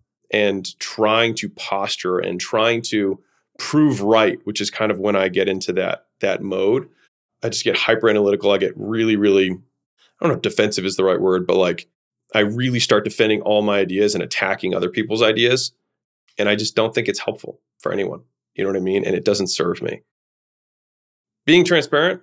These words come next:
that is what I'm, uh, you know, working on right now in an effort to make better stuff for you guys, because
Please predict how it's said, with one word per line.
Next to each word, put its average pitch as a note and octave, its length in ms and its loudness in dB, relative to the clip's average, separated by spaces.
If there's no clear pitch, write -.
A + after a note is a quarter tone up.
that C#3 200 4
is A#2+ 120 -2
what A#2+ 100 -2
I'm, A#2+ 240 0
uh, A2+ 340 -2
you - 80 -4
know, G#2 100 0
working A#2 440 -2
on G#2+ 140 0
right G2 180 0
now G2 260 0
in G#2+ 120 0
an G2+ 80 2
effort G#2+ 240 0
to - 80 -6
make F2+ 240 0
better A2+ 220 4
stuff A2 300 2
for F#2+ 80 -2
you A2 180 2
guys, F#2+ 360 2
because G2+ 500 2